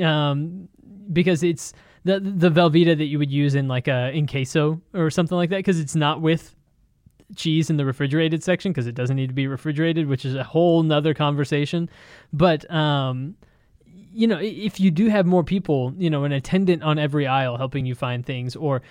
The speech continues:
you know, more people that are there in that self-checkout area, uh, because it's annoying to try to buy alcohol, uh, because you always have to have an attendant there, um,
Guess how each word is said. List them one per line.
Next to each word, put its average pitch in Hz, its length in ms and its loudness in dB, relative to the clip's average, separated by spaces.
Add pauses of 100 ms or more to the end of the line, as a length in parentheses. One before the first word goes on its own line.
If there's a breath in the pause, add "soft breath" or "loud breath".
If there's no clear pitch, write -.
(220 soft breath)
you 180 120 -2
know, 151 80 0
more 160 320 4
people 170 320 0
that 143 180 -2
are 147 140 0
there 143 280 0
in 143 120 0
that 135 160 -6
self-checkout 143 580 -2
area, 139 440 -2 (300 soft breath)
uh, 131 240 -2
because 143 300 0
it's 156 160 -4
annoying 165 420 4
to 156 100 -2
try 156 180 2
to 147 80 2
buy 143 300 2
alcohol, 131 640 0
uh, 139 360 -4
because 139 360 0
you 151 100 4
always 143 220 2
have 139 120 0
to 131 100 -2
have 139 180 0
an 135 100 -2
attendant 131 520 -4
there, 123 460 -2
um, 135 640 -2